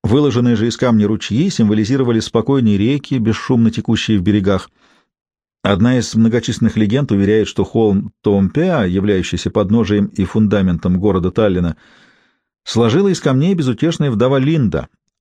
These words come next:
обкладывая ими могилу своего рано ушедшего мужа Калева. Из ее чистых слез образовалось озеро Юдемисте. «Коль тебе придется, братец, ехать в славный город Таллин, ты увидишь на дороге города, не доезжая,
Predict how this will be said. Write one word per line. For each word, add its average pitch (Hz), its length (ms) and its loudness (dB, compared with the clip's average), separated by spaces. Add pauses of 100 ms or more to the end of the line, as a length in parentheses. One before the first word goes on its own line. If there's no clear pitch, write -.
(120)
обкладывая 127 680 0
ими 120 260 0
могилу 113 460 0
своего 107 300 0
рано 110 180 2
ушедшего 110 440 0
мужа 104 340 0
Калева. 73 500 -4 (720)
Из 101 140 -2
ее 123 140 2
чистых 117 360 -4
слез 156 360 -2
образовалось 110 680 0
озеро 113 380 2
Юдемисте. 101 720 -2 (1500)
«Коль 151 180 0
тебе 160 200 2
придется, 170 400 0
братец, 117 440 0
ехать 117 320 0
в - 20 -16
славный 104 340 2
город 101 300 0
Таллин, 147 520 -2 (600)
ты 147 100 2
увидишь 156 360 0
на 120 100 4
дороге 135 460 0
города, 92 360 0
не 90 140 2
доезжая, 107 600 0